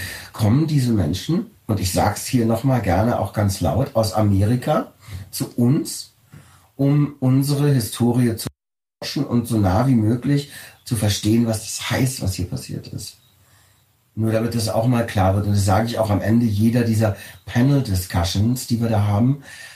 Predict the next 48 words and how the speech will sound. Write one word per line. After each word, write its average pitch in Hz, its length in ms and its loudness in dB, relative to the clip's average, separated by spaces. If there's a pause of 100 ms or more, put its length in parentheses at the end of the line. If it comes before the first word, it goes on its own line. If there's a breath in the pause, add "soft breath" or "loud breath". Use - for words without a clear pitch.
(240 loud breath)
ich - 180 -4
danke 107 640 0
euch, 107 300 2
dass 101 240 -2
ihr 110 480 2
zu - 200 -8
uns, 139 320 0
ich 107 180 -6 (200 loud breath)
kann 123 180 2
mich 123 160 0
nicht 143 300 0
dran 101 120 2
erinnern, 92 340 2
wann 87 160 -2
ich 95 120 -4
das 95 180 -4
letzte 95 280 -2
Mal 87 380 2 (880 loud breath)
in, 104 400 2
in 104 180 2
die 92 80 0
Staaten 95 400 0
gefahren 95 340 2
bin, 98 140 0
um 98 160 0
da 92 280 2
eine, 95 340 2
eine, 90 420 2
äh, 90 320 2
Bürgerkrieg-Tour 101 800 0
zu 98 140 -2
machen, 95 260 0
um 95 140 0
zu 95 100 -2
verstehen, 101 360 2
was 98 180 0
in 101 140 2
Mississippi 98 500 0
eigentlich 92 340 0
da, 87 240 0
also 87 260 -4
was 90 120 0
da 92 100 0
falsch - 280 0
gelaufen 87 360 -2
ist. 80 140 -8
So, 92 180 -2
also, 76 200 -8